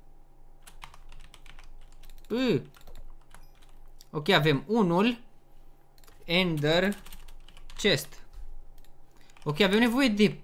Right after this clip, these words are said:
patru. Hmm, uite încă unul aici. Salut, de fapt doi.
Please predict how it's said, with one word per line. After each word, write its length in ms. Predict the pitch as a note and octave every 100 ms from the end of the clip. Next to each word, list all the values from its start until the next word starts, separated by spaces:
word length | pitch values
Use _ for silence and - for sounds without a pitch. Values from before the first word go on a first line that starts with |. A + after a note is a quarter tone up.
| -
patru. 880 | G3+ G3+ F#3 D3 C#3 B2+ A#2 G#2+ G2+ - - - - -
Hmm, 520 | C4 D4 B3+ G3 C#3 C#3
uite 200 | E3+ F3
încă 200 | D3+ C#3+
unul 140 | B2
aici. 360 | C3 B3 - - - -
Salut, 440 | - D4+ C4+ D3 D#3+
de 80 |
fapt 180 | D#3+ F#3+
doi. 240 | G#3 B2